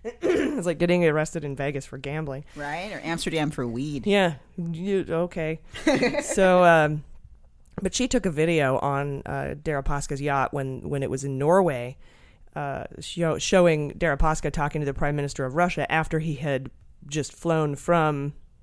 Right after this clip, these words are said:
Speaker 1: Russia to pick up the Prime Minister, and before that he was in Newark, New Jersey, where Manafort was meeting with Kilimnik.
Speaker 2: Hmm.
Speaker 1: And Kilimnik is kind of the go-between,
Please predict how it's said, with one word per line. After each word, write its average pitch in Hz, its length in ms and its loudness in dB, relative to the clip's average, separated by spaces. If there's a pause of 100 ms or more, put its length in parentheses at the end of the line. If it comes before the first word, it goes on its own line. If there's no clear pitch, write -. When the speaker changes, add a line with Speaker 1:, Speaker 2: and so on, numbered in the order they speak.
(100)
Speaker 1:
Russia 156 320 0
to 139 60 -6
pick 156 200 0
up 139 100 -4
the 156 80 -6
Prime 143 200 2
Minister, 147 260 -2
and 135 80 -4
before 143 280 -2
that 180 220 6
he 160 120 0
was 151 160 -2
in 151 140 -2
Newark, 143 300 0
New 180 120 2
Jersey, 170 500 4 (340)
where 151 440 4 (100)
Manafort 160 500 4
was 156 160 -2
meeting 147 300 -2
with 135 220 -4 (240)
Kilimnik. 226 680 4
Speaker 2:
Hmm. 175 280 -12
Speaker 1:
And 165 180 0
Kilimnik 196 420 6
is 180 100 -2
kind 170 180 2
of 151 60 2
the 160 60 0
go-between, 147 640 -2